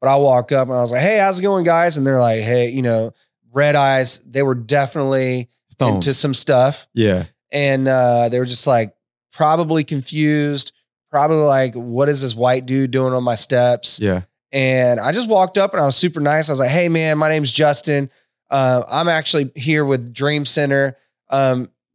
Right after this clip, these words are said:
Speaker 1: you guys might not like it 'cause we're gonna have, like, bouncy houses and stuff for kids and stuff. But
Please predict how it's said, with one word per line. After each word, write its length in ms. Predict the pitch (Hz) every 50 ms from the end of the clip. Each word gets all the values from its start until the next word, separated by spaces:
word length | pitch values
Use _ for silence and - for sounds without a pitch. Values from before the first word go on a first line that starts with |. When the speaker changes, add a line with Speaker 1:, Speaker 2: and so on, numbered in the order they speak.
| _ _ 131
Speaker 1:
you 140 | 139 156 180
guys 320 | 170 175 160 165 156 147 151
might 220 | 151 147 147 147
not 200 | 147 143 135 131
like 240 | 135 139 139 135 139
it 60 | 143
'cause 140 | 117 127 117 131
we're 80 | 147 143
gonna 60 | 143
have, 80 | 139
like, 160 | 135 127 117 113
bouncy 360 | 135 135 139 135 - 143 131
houses 520 | 139 143 139 127 - 151 139 135 131 120
and 100 | 131 123 -
stuff 240 | - 147 139 135
for 80 | - 135
kids 240 | 113 - 143 135 139
and 80 | 135
stuff. 240 | - - 143 131 117
But 180 | 120 127 107